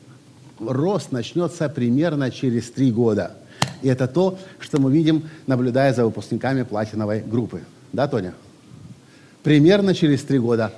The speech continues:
происходит переворот и резкий скачок стремления вверх,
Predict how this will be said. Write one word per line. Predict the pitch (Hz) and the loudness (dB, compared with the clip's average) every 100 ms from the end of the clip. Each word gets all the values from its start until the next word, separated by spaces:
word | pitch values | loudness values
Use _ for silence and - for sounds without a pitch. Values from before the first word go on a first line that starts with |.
| - | -8
происходит | 143 135 113 107 - 143 135 143 - - - - - - | -2 0 0 -4 0 2 4 2 -2 -16 -20 -20 -6 2
переворот | 131 117 113 160 156 - - - - | 4 4 2 0 -2 -12 -20 -8 2
и | 151 | 4
резкий | 135 156 170 - 135 | 6 4 2 0 -2
скачок | - 117 156 156 | -2 -4 -2 -4
стремления | - 131 120 120 113 | -2 0 2 0 0
вверх, | 139 | 0